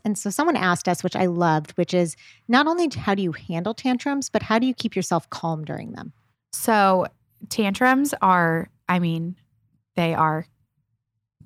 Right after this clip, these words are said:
Speaker 2: kryptonite to all adults. It is so hard sometimes. And they always happen in the worst place when you're, I mean, holding on by a thread already. I think for me, like, I know we've,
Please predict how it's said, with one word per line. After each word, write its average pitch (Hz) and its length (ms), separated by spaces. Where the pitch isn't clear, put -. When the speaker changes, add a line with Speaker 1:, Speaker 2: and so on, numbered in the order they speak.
Speaker 2:
kryptonite 175 540
to - 120
all 156 220
adults. 156 480
It 180 140
is 170 260
so 170 520
hard 165 320
sometimes. 170 360
And 175 80
they 175 60
always 180 240
happen 180 240
in 175 80
the 170 80
worst 165 340
place 156 460
when 165 320
you're, 165 480
I 185 80
mean, 170 140
holding 170 320
on 165 280
by 165 140
a 170 100
thread 165 300
already. 170 600
I 196 120
think 190 260
for - 180
me, 190 200
like, 180 160
I 196 80
know 185 140
we've, 180 260